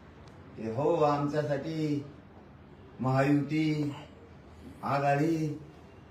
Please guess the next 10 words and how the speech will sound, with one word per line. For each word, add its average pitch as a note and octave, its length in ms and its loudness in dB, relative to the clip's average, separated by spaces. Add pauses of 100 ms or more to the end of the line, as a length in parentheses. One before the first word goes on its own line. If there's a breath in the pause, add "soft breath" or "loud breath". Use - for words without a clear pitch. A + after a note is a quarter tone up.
(260)
सारखेच D3 500 2
आहेत." F3 140 2 (1700)
कारण B2 220 -2
त्या C#3+ 180 4
म्हणण्याचा C3+ 420 -2
अर्थ A#2+ 180 -4
असा A#2 240 -4
आहे, A2+ 300 -4 (320)
महाविकास D3 920 -2
आघाडी C#3 480 -2